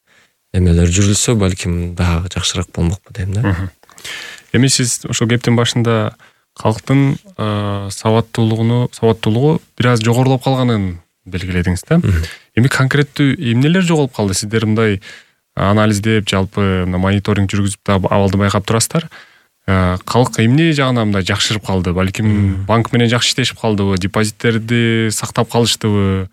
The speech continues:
Speaker 1: Мгм.
Speaker 2: же мындай акчасын иштеткенди үйрөнүп калыштыбы? Ушу кайсы жагы жакшырды?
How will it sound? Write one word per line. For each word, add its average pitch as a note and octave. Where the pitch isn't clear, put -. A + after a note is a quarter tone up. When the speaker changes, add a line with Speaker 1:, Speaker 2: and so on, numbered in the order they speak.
Speaker 1:
Мгм. F#2
Speaker 2:
же G#2+
мындай A2
акчасын G#2+
иштеткенди A2+
үйрөнүп B2+
калыштыбы? A2
Ушу -
кайсы A#2+
жагы C3+
жакшырды? F2+